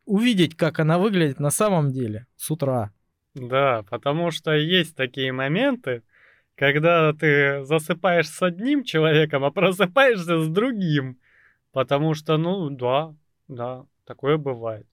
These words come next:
Speaker 2: Но, видишь, я пришел со временем к натуральности, все-таки к натуральной красоте.
Speaker 1: Я, я давно уже пришел. Поэтому мне не нравится, знаешь,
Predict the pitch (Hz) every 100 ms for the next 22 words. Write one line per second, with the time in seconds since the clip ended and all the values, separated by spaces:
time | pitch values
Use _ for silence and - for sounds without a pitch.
0 | _ _ _ _ _ _ - 175 185 196
1 | 180 139 156 151 143 - 147 143 117 117
2 | 127 127 120 - 123 131 120 110 107 -
3 | 113 - 117 _ 123 131 131 143 131 120
4 | 117 120 117 123 113 156 180 _ 135 143
5 | 139 135 127 135 139 151 147 151 160 147
6 | - 123 113 - 110 - _ _ 143 175
7 | 185 170 165 165 160 160 160 170 175 156
8 | 139 143 131 170 165 -